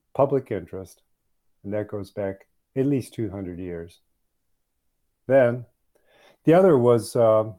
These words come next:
the editorial board with the Wall Street Journal said this after the shooting. "Today's young killers are typically from middle-class families with access to smartphones and Xboxes.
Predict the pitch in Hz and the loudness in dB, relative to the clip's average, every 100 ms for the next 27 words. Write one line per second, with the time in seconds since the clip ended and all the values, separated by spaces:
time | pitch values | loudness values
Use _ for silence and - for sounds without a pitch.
0 | _ 110 113 113 110 123 107 98 101 101 | _ -6 -4 -4 -4 -4 -4 -6 -10 -8
1 | 101 104 - 104 104 - 104 90 117 120 | -10 -14 -14 -12 -12 -12 -16 -12 -10 -10
2 | 101 98 95 _ _ _ _ _ _ 120 | -10 -12 -16 _ _ _ _ _ _ -10
3 | 98 113 101 101 95 - 92 90 - _ | -8 -8 -8 -10 -10 -12 -14 -14 -18 _
4 | _ _ _ _ _ _ _ _ - 92 | _ _ _ _ _ _ _ _ -16 -16
5 | - 113 95 95 87 _ _ _ _ _ | -10 -10 -10 -12 -16 _ _ _ _ _
6 | _ _ _ _ _ _ _ _ _ _ | _ _ _ _ _ _ _ _ _ _
7 | _ _ 127 135 127 131 120 117 127 127 | _ _ 2 4 4 2 -2 -2 -2 -2
8 | 117 107 127 117 120 113 117 104 113 117 | -4 -8 -8 -6 -8 -6 -8 -8 -6 -8
9 | - 113 95 - 107 110 113 107 95 98 | -6 -8 -8 -12 -12 -10 -12 -12 -14 -10
10 | 107 95 - 104 - 104 - 104 107 - | -10 -10 -10 -12 -12 -18 -14 -14 -14 -12
11 | 117 117 113 117 120 139 - - 92 85 | -12 -10 -12 -14 -8 -8 -8 -10 -10 -10
12 | - 113 | -16 -20